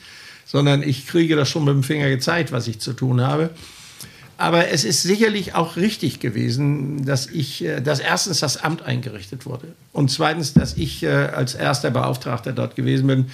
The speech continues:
Also ich will mir nicht auf die Schultern klopfen, aber mein Ruf in Schleswig-Holstein ist als Landesvater nicht so ganz schlecht. Und Sie haben ja am Anfang auch gesagt, es weiß ja keiner, wenn, wenn ich irgendwo auf der Straße angesprochen werde, dann spricht mich keiner mit Herr Carstensen an,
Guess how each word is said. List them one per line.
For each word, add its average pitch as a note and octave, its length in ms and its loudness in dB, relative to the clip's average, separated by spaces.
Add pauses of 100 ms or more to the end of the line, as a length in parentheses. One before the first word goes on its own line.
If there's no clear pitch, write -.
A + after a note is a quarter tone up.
(720)
Also D3 140 4
ich D#3 180 6
will E3+ 140 8
mir F3 140 6
nicht E3 180 6
auf D3+ 80 4
die D3 140 0
Schultern G3 340 6
klopfen, D3 340 0
aber C#3+ 220 2
mein D3 220 4
Ruf F#3+ 340 2
in E3 420 2
Schleswig-Holstein D#3 920 2
ist D3+ 180 -2
als C#3+ 320 0
Landesvater D3 640 2
nicht C#3+ 180 2
so D#3 80 0
ganz D#3 240 2
schlecht. A#2 340 -2
Und A#2 200 -2
Sie C3+ 160 4
haben D3+ 100 2
ja C#3 80 4
am C3 100 4
Anfang D3 360 0
auch C3 160 0
gesagt, C#3+ 420 0
es D#3+ 340 -2
weiß C#3+ 360 0
ja D3+ 80 0
keiner, C#3+ 400 0
wenn, C#3 200 -2
wenn D3 140 4
ich C#3 180 -4
irgendwo D#3 260 4
auf B2+ 80 -2
der C#3 100 -2
Straße C#3+ 340 2
angesprochen C#3 540 0
werde, A#2+ 240 2
dann C3+ 580 -2
spricht C3+ 320 -2
mich C3 140 0
keiner C3+ 240 0
mit B2+ 160 2
Herr B2 100 0
Carstensen B2 640 -4
an, A2 180 -6